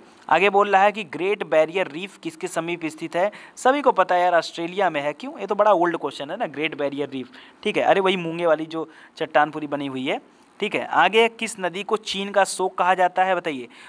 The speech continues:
तो हवांगहो नदी को चीन का शोक कहा जाता है। किसको? हवांगहो नदी को चीन का शोक कहा जाता है, क्योंकि हर वर्ष इस नदी की वजह से चीन में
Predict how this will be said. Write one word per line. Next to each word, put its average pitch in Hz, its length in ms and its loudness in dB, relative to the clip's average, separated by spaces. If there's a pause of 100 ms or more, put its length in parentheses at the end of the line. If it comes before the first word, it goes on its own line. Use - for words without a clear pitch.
(140)
तो 180 80 2
हवांगहो 165 580 2
नदी 185 220 -6
को 180 120 -6
चीन 170 280 -10
का 208 260 4 (300)
शोक 175 300 -2
कहा 151 140 4
जाता 143 200 0
है। 139 40 -2
किसको? 220 440 2 (280)
हवांगहो 160 500 2
नदी 156 240 -6
को 170 140 -8
चीन 165 280 -10
का 165 120 4
शोक 165 240 -8
कहा 170 100 4
जाता 180 120 -4
है, 214 40 -2
क्योंकि 185 200 0
हर 185 100 4
वर्ष 175 320 0
इस 175 180 -12
नदी 156 360 -6
की 165 120 -8
वजह 151 180 -2
से 160 140 -10
चीन 160 320 -8
में 185 180 -6